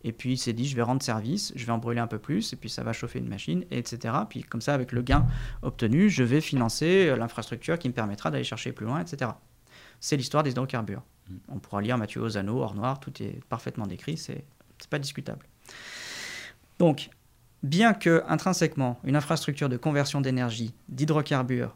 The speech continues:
Speaker 1: soit soumise à la dégradation, cette dégradation est compensée, voire largement, euh,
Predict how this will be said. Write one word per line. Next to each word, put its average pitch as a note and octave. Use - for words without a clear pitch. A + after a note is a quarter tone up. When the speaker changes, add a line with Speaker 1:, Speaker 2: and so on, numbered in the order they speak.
Speaker 1:
soit -
soumise B2+
à A#2+
la A2
dégradation, G2+
cette F3
dégradation B2+
est D#3
compensée, D#3
voire C#3+
largement, C#3
euh, G#2+